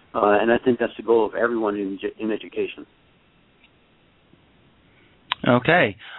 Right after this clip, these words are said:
Speaker 2: Um, John, I'd like to thank you and, uh, congratulate you on being elected, too. This is your first time. Uh, we'll have you back, I'm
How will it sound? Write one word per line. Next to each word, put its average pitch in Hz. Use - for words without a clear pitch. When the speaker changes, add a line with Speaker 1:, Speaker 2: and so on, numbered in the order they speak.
Speaker 2:
Um, 135
John, 143
I'd 151
like 135
to 123
thank 127
you 180
and, 139
uh, 127
congratulate 180
you 131
on 120
being 123
elected, 117
too. 170
This 113
is 113
your 113
first 120
time. 123
Uh, 113
we'll 110
have 127
you 123
back, 120
I'm 113